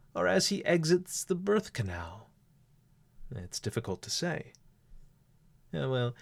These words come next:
in acknowledgement of that difficulty, Marquis nimbly evades it. To Marquis, the category that's morally central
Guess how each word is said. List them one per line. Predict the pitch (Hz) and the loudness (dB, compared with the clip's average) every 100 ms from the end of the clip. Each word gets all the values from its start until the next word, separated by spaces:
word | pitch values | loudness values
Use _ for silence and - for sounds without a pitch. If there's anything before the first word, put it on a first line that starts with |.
| - | -4
in | - 151 | 4 6
acknowledgement | 135 135 175 214 131 110 98 | 8 8 8 6 6 2 2
of | 101 85 | 2 2
that | 95 - | 0 0
difficulty, | 104 107 101 - 117 156 - - _ - - | -4 -4 -6 -6 -10 -10 -14 -18 _ -20 2
Marquis | 120 120 - 117 - | 4 4 2 0 2
nimbly | 113 135 135 101 95 92 98 - | 4 4 4 2 -2 -2 -6 -6
evades | 123 160 151 98 | -2 2 0 -2
it. | 87 - - - - - - - _ _ _ - - - _ _ _ | -8 -12 -20 -20 -20 -20 -20 -20 _ _ _ -16 -16 -18 _ _ _
To | - | 6
Marquis, | 131 165 - 135 - - - - - | 8 8 4 -6 -8 -10 -14 -20 -4
the | - | -4
category | - - 175 202 196 202 190 | 0 4 6 6 4 6 6
that's | 165 151 - - - _ _ _ _ | 6 4 4 -2 -2 _ _ _ _
morally | 120 117 151 190 202 196 190 185 | 4 8 8 8 8 6 2 -2
central | - - - 226 208 - 104 - | -2 4 6 6 4 0 -4 -10